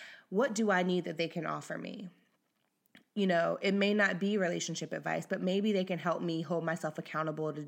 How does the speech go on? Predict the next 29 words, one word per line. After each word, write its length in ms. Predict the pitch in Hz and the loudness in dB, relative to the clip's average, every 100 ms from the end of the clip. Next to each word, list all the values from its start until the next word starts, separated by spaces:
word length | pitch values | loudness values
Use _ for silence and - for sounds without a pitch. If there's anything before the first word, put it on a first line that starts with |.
| 156 | -8
a-, 240 | 196 165 - | -8 -6 -8
achieve 340 | 170 - 165 | -6 -4 -4
things 240 | - 156 151 | -4 -6 -4
that 100 | 143 | -6
I 60 | |
want 200 | 143 147 | -4 -6
to 40 | 151 | -6
achieve. 560 | 151 - 175 - 185 - - - - - | -8 -8 -8 -10 -12 -16 -20 -18 -18 -2
Um, 200 | 185 175 | 0 0
and 160 | 175 180 | 0 0
so 140 | 180 | 2
I 100 | 175 | 2
think 280 | 175 190 190 | 2 -4 0
as 220 | 165 160 | 0 2
I've 380 | 160 160 156 151 - - - | 0 0 0 -4 -16 -20 -10
kind 180 | - 180 | 0 0
of 60 | 175 | 2
navigated 600 | 165 156 165 170 165 165 | 2 2 2 2 0 -2
through 120 | 165 | -6
friendships 720 | - 208 208 220 202 196 196 | 0 0 2 2 2 0 -2
and 200 | 185 160 | -4 -2
I 80 | 156 | -2
have 220 | 156 151 | -4 -4
learned 320 | 156 156 156 | -2 -2 -4
how 240 | - 180 196 | 0 2 2
to 80 | |
be 160 | 196 202 | 2 0
a 80 | 196 | 0
friend, 540 | 196 190 190 190 190 | 0 2 2 2 -2